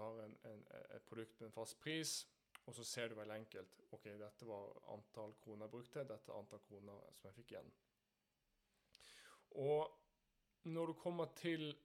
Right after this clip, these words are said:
hvordan, skal jeg si, lederes holdning til annonsering, så er det gjerne slik. De sier at Facebook, det er ikke egnet for, eh, pe-,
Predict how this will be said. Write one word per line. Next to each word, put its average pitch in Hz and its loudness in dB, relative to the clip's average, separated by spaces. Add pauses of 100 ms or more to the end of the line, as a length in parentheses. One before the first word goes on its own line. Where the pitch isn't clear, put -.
(240)
hvordan, 139 2 (720)
skal 131 -2
jeg - -2
si, 131 -4 (160)
lederes 131 4 (140)
holdning 120 0 (180)
til 120 -2 (100)
annonsering, 120 0 (580)
så - -4
er 120 0
det 113 0
gjerne 113 0
slik. 196 4 (320)
De 131 -2
sier 113 0
at - -12
Facebook, 151 0 (140)
det 123 -2
er - -8
ikke - 0 (420)
egnet 110 -2
for, 104 -4
eh, 101 -6 (160)
pe-, 110 -8